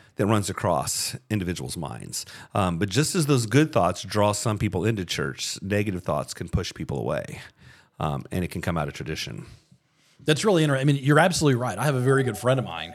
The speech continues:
Speaker 2: who we, we've talked many times. He grew up in that kind of church
Speaker 1: Mm.
Speaker 2: where it was,
Speaker 1: Mm-hmm.
Speaker 2: you know, hellfire and brimstone and
Speaker 1: Mm-hmm.
Speaker 2: he pounding and, you know,
Speaker 1: Mm-hmm.
Speaker 2: "You're gonna burn in hell," and all this, you know,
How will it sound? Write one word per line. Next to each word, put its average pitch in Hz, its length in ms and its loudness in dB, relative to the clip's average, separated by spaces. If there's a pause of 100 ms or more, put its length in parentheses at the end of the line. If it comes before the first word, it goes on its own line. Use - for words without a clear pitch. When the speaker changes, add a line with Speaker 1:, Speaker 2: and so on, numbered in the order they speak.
Speaker 2:
who 113 400 -2 (800)
we, 131 140 2
we've 151 180 4
talked 135 320 4
many 131 180 4
times. 92 560 -2
He 120 180 2
grew 131 280 0
up 104 320 -6
in 87 160 -20
that 87 160 -2
kind 87 180 -6
of 78 60 -8
church 87 300 -6
Speaker 1:
Mm. 135 160 4
Speaker 2:
where 85 140 -4
it 82 40 -10
was, 82 240 -6
Speaker 1:
Mm-hmm. 127 280 2 (180)
Speaker 2:
you 120 80 6
know, 117 100 6
hellfire 127 500 2
and 127 80 2
brimstone 131 540 4
and 131 120 8
Speaker 1:
Mm-hmm. 196 100 4
Speaker 2:
he 117 80 2 (100)
pounding 143 560 0
and, 107 180 -4 (520)
you 117 80 2
know, 110 440 2
Speaker 1:
Mm-hmm. 104 280 -4
Speaker 2:
"You're 113 300 4
gonna 113 280 -2
burn 120 280 2
in 113 100 0
hell," 120 300 2
and 107 60 -2
all 117 120 2
this, 110 300 -4
you 107 100 -12
know, 95 200 -10